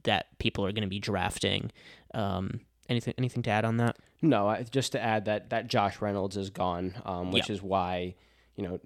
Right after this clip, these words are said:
Speaker 2: D Jackson, presumably Van Jefferson, move up a, a, a, a space in, in those rankings. Um, I know we're both in on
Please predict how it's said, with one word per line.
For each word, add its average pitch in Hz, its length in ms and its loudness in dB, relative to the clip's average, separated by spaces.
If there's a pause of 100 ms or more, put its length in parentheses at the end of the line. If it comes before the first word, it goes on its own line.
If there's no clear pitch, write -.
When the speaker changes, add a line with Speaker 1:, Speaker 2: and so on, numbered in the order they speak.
(280)
Speaker 2:
D 101 220 -4
Jackson, 90 680 -4
presumably 98 460 -2
Van 87 220 -4
Jefferson, 90 500 -8
move 95 240 -4
up 87 180 -6
a, 98 40 -2
a, 87 680 -8
a, 87 220 -6
a - 40 -10
space - 440 -6
in, 92 200 -4
in 101 140 -6
those 90 160 -4
rankings. 85 720 -10
Um, 87 380 -2 (840)
I 113 100 0
know 104 200 4
we're 98 100 0
both 92 280 -4
in 92 140 -4
on 87 400 -4